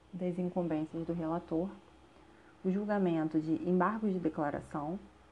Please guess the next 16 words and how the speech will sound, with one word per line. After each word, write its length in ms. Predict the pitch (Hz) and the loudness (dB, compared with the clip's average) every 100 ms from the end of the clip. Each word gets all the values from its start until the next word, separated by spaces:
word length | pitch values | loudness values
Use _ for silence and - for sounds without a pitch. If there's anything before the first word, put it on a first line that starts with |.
| - - - | -20 -14 -4
o 80 | 185 | -2
julgamento 720 | 202 214 196 170 160 160 156 | 0 2 2 2 0 0 0
de 120 | 165 | 2
agravo 380 | 160 156 160 170 | 2 4 2 2
interno, 580 | 180 165 151 175 180 196 - - - - | 0 0 0 0 -2 -2 -8 -20 -20 -14
as 160 | - 170 | -6 -4
preferências 600 | - 196 196 190 196 190 | -2 0 2 2 2 2
legais 640 | 190 190 165 160 170 170 | 2 2 4 4 4 4
e 100 | 160 | 2
as 60 | 151 | 2
metas 360 | 160 156 156 160 | 2 0 0 -4
estabelecidas 680 | 160 - 156 160 180 185 190 | -4 -2 2 2 2 -2 -2
pelo 220 | 175 165 | 0 0
C 160 | - | 0
N 180 | 156 151 | -4 -2
J, 480 | 156 151 139 - 202 | -2 0 -2 -2 -8